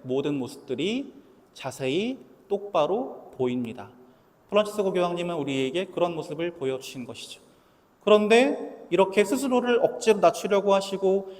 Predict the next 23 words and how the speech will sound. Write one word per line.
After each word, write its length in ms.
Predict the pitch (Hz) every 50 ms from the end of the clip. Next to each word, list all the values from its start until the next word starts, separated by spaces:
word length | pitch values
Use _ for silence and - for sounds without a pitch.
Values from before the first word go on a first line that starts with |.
| - - - -
겸손해지려고 760 | - 180 185 190 226 214 208 202 202 196 190 185 185 190 185
하시고 340 | 180 180 - 190 180 190
애쓰셨는데 440 | 156 139 170 165 165 175 165 165 170
우리는 240 | 156 156 160 160 151
그, 120 | - 160
그런 380 | 151 - 147 151 - - 156 156
교황님을 420 | 156 151 143 139 139 143 143 143
어떻게 280 | 127 110 - - - 147
하고 160 | 131 127 120
있어요? 360 | 110 - - 117 131 180 240 247 - - - - - _ _ _ _
그 140 | - - 147
어떤 240 | 131 127 - 139 131
교황님보다 960 | 131 131 127 123 127 123 127 117 117 120 160 190 226 254 - - - - -
존경하고 680 | - - 139 135 127 143 143 135 135 143 131 123 131 117
있고 500 | 104 - - - 185 208 240 277 277 - - - - - - _
사랑하고 720 | - - - - 165 160 160 160 160 147 147 135 - 185 147
있지요. 380 | 120 - - - - 117 107 - _ _ _ _ _ _ _ _ - -
역대 600 | 120 - - - 165 185 208 240 254 - - -
최고로 720 | - - - 220 202 - 185 175 208 247 269 285 - -
인기가 380 | - 131 135 131 - 147 147 139
많았던 380 | 131 127 123 123 123 - 127 127
교황님이 500 | - 120 117 117 117 117 117 117 113 110
바로 480 | 107 101 120 156 226 294 - - -